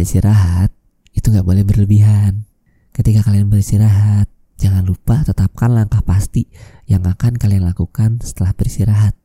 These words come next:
Jangan beristirahat untuk lari dari masalah, tapi carilah solusi terbaik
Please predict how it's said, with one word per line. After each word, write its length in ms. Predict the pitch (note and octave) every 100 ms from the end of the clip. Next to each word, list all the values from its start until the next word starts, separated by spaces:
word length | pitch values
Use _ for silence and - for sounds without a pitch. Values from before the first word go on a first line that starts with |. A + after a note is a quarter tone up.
| _ _ _ _ _ _ _ _ _ _ _ - - _ -
Jangan 320 | A2+ G2+ A#2
beristirahat 640 | C3 A2 - F#2+ F2+ G#2+ -
untuk 240 | A2 G2+
lari 400 | G2 G2+ G#2 A#2+
dari 160 | G2+ F#2+
masalah, 560 | F2 - G#2 G#2 - - _ - -
tapi 480 | - - C3+ - _ _ _ _
carilah 640 | - G#2+ G#2 G#2+ C3+ B2 -
solusi 480 | - G#2+ G#2+ - A2+
terbaik 400 | F#2+ G2 G#2+